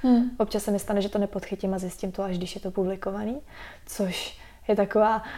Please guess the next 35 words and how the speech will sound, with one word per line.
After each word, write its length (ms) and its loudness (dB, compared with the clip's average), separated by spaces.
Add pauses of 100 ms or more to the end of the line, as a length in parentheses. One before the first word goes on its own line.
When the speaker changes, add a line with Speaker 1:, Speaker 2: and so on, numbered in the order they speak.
(140)
Speaker 2:
rána 380 10
až 120 12
do 120 10
srdce 360 8
vždycky, 580 2 (420)
ale 680 6 (720)
nechávám 420 -6
to 120 -8
být, 240 -8 (140)
no. 180 2
Speaker 1:
Hmm. 340 4 (460)
To 80 -4
je 40 0
teda 160 2
hodně 260 4
zajímavý, 360 6
že 120 2
to 60 -12
takhle 300 6
jako 240 0
ověřuješ, 840 0 (340)
protože 340 6
třeba 380 2 (420)
já, 120 12
kdybych 640 2
jako 380 -2
měla 320 2
čistý 420 -2
svědomí, 580 2
že 80 0
prostě 340 -4
to 120 -2
šlo 260 0
ze 140 4
mě, 440 0